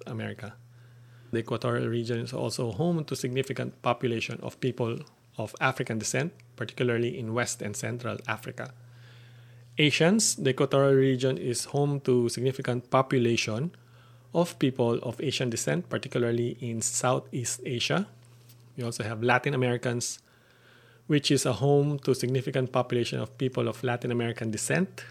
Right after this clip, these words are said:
particularly in Central and South America. So, which means the equatorial region is also a multiracial region with different identities and ancestry from multiple ethnicities.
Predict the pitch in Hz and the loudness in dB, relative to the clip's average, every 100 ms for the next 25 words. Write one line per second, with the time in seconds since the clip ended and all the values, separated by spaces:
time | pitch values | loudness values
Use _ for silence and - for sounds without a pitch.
0 | - - - 120 139 131 127 123 127 123 | -20 -10 -6 -4 2 4 4 0 -4 -6
1 | 117 127 123 120 120 - 110 - 120 117 | -2 -2 -2 -2 -4 -6 -8 -4 -4 -4
2 | - - 127 117 113 - 104 - _ - | -8 -10 -6 -4 -6 -6 -10 -12 _ -20
3 | _ _ - - - - 135 127 120 120 | _ _ -20 -20 -14 0 4 4 4 2
4 | 131 - 135 131 113 - - 165 123 127 | 0 0 0 2 0 -4 -6 -4 -2 -2
5 | 127 147 165 160 160 156 143 131 131 131 | 2 4 6 6 2 2 0 2 2 2
6 | 123 135 117 123 117 127 135 135 127 120 | -2 -2 -2 -2 -2 0 0 0 -2 0
7 | 117 120 - 120 113 110 107 107 113 120 | 0 0 -2 -2 -2 -2 -4 -4 -4 -2
8 | 135 196 - - - - - - - 123 | -2 -4 -8 -18 -18 -20 -20 -20 -12 -4
9 | 117 110 107 131 131 127 - 123 120 120 | -2 -2 0 0 2 0 -2 -2 -2 -2
10 | 117 120 - 123 107 - - 127 127 135 | -2 -2 -4 -6 -6 -8 -4 -2 0 -2
11 | - - 113 - 110 117 113 - 113 113 | -4 -6 -8 -4 -4 -4 -6 -6 -6 -6
12 | - - - 123 - 127 - 110 127 - | -14 -16 -8 -8 -6 -6 -6 -8 -10 -10